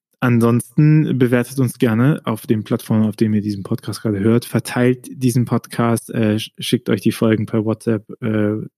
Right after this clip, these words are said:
auf Instagram, Facebook, äh, weist darauf hin. All das hilft uns,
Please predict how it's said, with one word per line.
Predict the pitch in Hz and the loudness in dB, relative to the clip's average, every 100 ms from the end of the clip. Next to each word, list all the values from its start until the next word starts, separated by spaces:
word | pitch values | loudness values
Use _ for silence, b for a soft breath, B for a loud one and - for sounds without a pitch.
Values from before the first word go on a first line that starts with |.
| _ _ | _ _
auf | 113 107 | -6 -6
Instagram, | - 113 107 - 107 | -8 -8 -8 -4 -4
Facebook, | 101 110 - - - - - | 0 -4 -4 -14 -20 -16 -12
äh, | 107 | -8
weist | 107 95 - | -6 -6 -6
darauf | 104 - | -8 -2
hin. | 113 120 | 0 0
All | 113 107 | -2 -2
das | 113 107 | 0 -2
hilft | - 131 127 127 | 2 2 2 -2
uns, | 127 113 - | -2 -2 -4